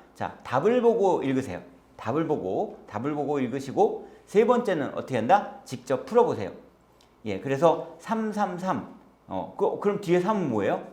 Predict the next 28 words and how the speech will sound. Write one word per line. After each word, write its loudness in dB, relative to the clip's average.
라고 2
얘기하지만 -2
이건 -2
뭐냐면 -2
삼 -2
년치 -2
문제를 -2
세 2
번씩 0
푸는 -8
것을 -4
삼 -2
세트를 2
진행을 -4
하라는 2
얘기입니다. -4
그럼 0
어떻게 0
되겠어요? -2
외우지 0
않으려고 0
해도 -4
외워지겠죠. 0
그런 4
전략이기 -2
때문에 -2
삼삼삼 -2
기법을 -2